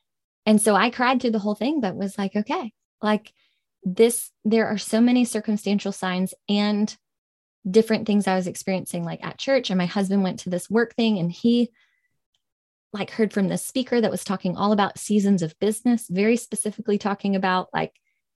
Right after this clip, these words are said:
how to close up businesses when it's time, like, all these different things that were like,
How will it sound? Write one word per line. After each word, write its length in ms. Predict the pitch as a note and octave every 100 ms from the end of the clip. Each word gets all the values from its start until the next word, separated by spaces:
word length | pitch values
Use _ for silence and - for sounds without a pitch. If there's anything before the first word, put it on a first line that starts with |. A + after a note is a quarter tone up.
| _
how 200 | - G3
to 80 | G3
close 340 | - F#3 F#3+
up 120 | G#3 G#3
businesses 480 | G3+ G#3+ - G#3
when 120 | A3 G#3
it's 160 | -
time, 300 | A3+ G#3+ G#3
like, 160 | F#3+ F3+
all 280 | A3+ C#4 D#4+
these 160 | C4
different 320 | A3 G3+ F#3 -
things 220 | F3 E3
that 100 | -
were 60 | E3+
like, 220 | E3